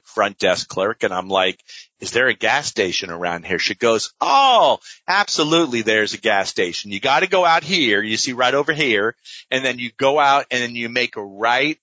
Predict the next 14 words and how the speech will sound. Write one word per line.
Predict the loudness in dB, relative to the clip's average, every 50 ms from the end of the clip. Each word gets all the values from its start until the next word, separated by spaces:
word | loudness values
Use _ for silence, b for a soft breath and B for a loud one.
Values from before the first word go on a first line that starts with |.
| _
and | -6 -4 -2 0
a | 0
left." | 2 2 2 4 4 4 4 4 4 2 0 -2 -4 -12 -8
And | -6 -4
I | -4
said, | -2 -2 -2 -2
"Are | -2 -2
you | -4
talking | -2 0 0 2 2 2 -2 -2
about | 0 0 0 0 0 -2
Nick's?" | -4 -4 -4 -4 -4 -6
And | -8 -8 -8
she | -6
goes, | -2 -2 -2 -2